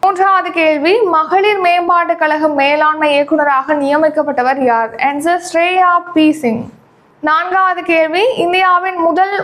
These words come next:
உலக அமைதி மையம் எங்கு திறக்கப்பட்டுள்ளது? ஆன்சர் ஆப்ஷன் பி, ஹரியானா. ஐந்தாவது கேள்வி, கிறிஸ்டியன் ஸ்டாக்கர் எந்த நாட்டின் புதிய அதிபராக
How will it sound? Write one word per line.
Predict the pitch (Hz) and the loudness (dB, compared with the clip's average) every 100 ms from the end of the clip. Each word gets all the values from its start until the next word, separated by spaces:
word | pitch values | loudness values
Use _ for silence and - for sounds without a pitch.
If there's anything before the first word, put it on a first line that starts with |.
| 330 | 0
உலக | 349 359 359 | 0 0 0
அமைதி | 320 339 349 339 | 0 -2 0 0
மையம் | 320 311 359 330 | -2 -2 -2 0
எங்கு | 320 339 330 | -2 -2 0
திறக்கப்பட்டுள்ளது? | 311 320 302 254 247 240 233 220 - 269 | 0 -2 -4 -2 0 2 2 0 -2 -2
ஆன்சர் | 285 294 330 359 294 | -2 0 0 2 0
ஆப்ஷன் | 277 - - 349 294 240 | 0 -4 0 0 2 2
பி, | 294 480 - | 2 2 0
ஹரியானா. | 285 277 285 233 214 - - - _ _ _ _ _ _ _ - | -4 0 0 0 -2 -4 -10 -20 _ _ _ _ _ _ _ -4
ஐந்தாவது | 294 330 370 381 381 | -4 -2 0 0 0
கேள்வி, | 359 320 302 370 494 - | 0 0 0 0 0 0
கிறிஸ்டியன் | 359 - 403 403 381 | -4 0 0 0 0
ஸ்டாக்கர் | 359 330 330 339 392 415 - - | -2 -2 0 0 2 0 -8 -10
எந்த | 240 302 359 | -2 0 0
நாட்டின் | 415 403 359 359 349 | 0 0 0 -2 -2
புதிய | 330 320 | 0 2
அதிபராக | 302 294 311 311 294 285 | 0 0 0 2 0 -2